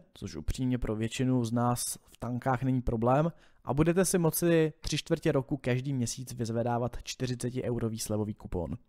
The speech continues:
Kupony claimnete přes váš účet, dále pak měsíční odměny nebo monthly rewards, záleží na jazyku vašeho Game Centru, kupony a tam vyzvednete právě ty vám dostupné.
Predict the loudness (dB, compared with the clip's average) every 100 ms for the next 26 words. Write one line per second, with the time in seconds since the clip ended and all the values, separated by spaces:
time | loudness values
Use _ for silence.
0 | _ _ _ _ -8 2 4 4 4 2
1 | 4 0 2 2 4 4 2 -4 -4 -2
2 | -2 -6 -20 _ -2 2 4 2 0 0
3 | 0 -2 -4 -4 -2 2 4 4 2 0
4 | 0 0 2 8 10 10 8 4 0 -18
5 | -14 -2 0 2 2 0 0 0 -2 -4
6 | -2 -2 0 0 0 0 2 0 2 0
7 | 0 0 -2 -2 _ _ _ _ -2 6
8 | 8 8 4 -6 _ _ -6 0 0 0
9 | 2 0 0 -4 -6 0 4 4 2 -2
10 | -4 -4 -4 -4 -4 -6 -10 -12 -10 -10